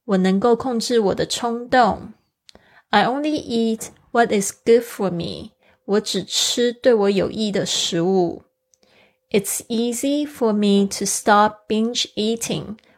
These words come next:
我能轻松地停止暴食。I have a healthy attitude about food. 我对食物有一种健康的态度。I enjoy eating at meal times.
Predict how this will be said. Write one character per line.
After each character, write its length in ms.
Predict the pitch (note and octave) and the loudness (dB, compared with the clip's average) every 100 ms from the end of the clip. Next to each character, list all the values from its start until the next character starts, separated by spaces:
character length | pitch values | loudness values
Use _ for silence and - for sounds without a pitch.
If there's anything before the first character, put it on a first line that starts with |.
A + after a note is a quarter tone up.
| _ | _
我 100 | G3+ | -2
能 200 | F3+ F3+ | 0 0
轻 300 | G3 - C4+ | -2 -2 -4
松 340 | C4 C#4+ C#4 C4 | -2 -2 -4 0
地 360 | A#3 - - _ | 0 0 -6 _
停 280 | - F#3 G3 | -2 0 0
止 420 | - F3+ D#3 - | -2 -2 -4 -8
暴 240 | - G3 F3 | 0 2 2
食。 800 | - - - E3+ D#3+ E3+ G#3 - _ _ _ _ _ G#3+ | 0 0 0 -2 -4 -4 -6 -12 _ _ _ _ _ 0
I 60 | |
have 240 | A#3 A#3+ A3 | 2 2 0
a 100 | G3+ | -4
healthy 720 | - - C4 C#4+ D4+ D4 - | -4 0 2 2 -2 -2 -2
attitude 640 | A3+ B3 B3 B3+ - F#3+ E3+ - - | -2 -2 -4 -6 -2 -2 -2 -10 -12
about 460 | F#3+ F#3+ F3+ G3 | -2 0 0 -2
food. 540 | - C#4 B3+ A3 F3+ - _ _ _ _ | -6 0 2 4 2 -6 _ _ _ _
我 100 | F#3 | -6
对 240 | F3+ A3+ | 2 2
食 300 | A3 - G3 | 2 0 0
物 160 | G#3 A3 | 0 2
有 160 | F#3+ D#3+ | 0 0
一 80 | |
种 240 | F#3+ E3+ E3 | 0 -4 -6
健 240 | - A3 | -4 -2
康 240 | G#3 A#3 A#3 | -2 -6 -4
的 140 | G#3+ | -6
态 300 | G3+ A#3+ G#3 | -2 -2 -2
度。 400 | G3 G#3+ F3 - - _ _ _ - _ _ _ | 0 0 0 -4 -20 _ _ _ -20 _ _ _
I 160 | - G3+ | 0 2
enjoy 640 | G#3 G3+ G3+ A#3 A#3+ B3+ C#4 | 4 2 2 2 2 2 0
eating 560 | A#3+ A#3 A3+ B3+ B3 | -2 -4 -2 -2 -2
at 200 | - G3+ | -2 -2
meal 420 | F#3 F#3+ A3+ B3 C4+ | 0 0 0 -2 -4
times. 640 | - A3 F3 - F#3 - | -4 -2 -2 -2 -6 -6